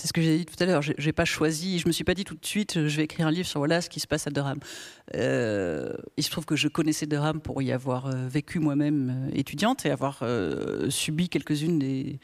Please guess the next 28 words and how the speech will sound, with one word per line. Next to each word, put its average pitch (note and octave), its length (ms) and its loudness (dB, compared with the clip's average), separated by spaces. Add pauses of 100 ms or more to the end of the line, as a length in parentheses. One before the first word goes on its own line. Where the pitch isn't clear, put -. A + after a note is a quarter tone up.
(420)
des D#3 140 4
avanies, E3+ 580 4
euh, C3 280 -2
qu-, - 220 -14
qu'Amos C#3+ 560 0
a - 180 -6
rencontrées. D3+ 520 -2 (520)
Euh, C#3 840 4
mais C3 140 2
ça, C#3 140 0
ça - 120 -4
va B2 60 0
être - 60 -8
très D#3 200 0
anecdotique. D3+ 560 0 (640)
Ce G#2+ 300 -2
qui - 180 -4
me E3+ 140 4
plaisait, F3 360 2
c'était E3+ 220 -2
que D3+ 60 0
je D#3+ 80 4
voulais, E3+ 580 2
euh, - 380 -4
pour F#3 120 4
écrire F#3 220 0
sur E3 140 2
Wallace, E3+ 640 0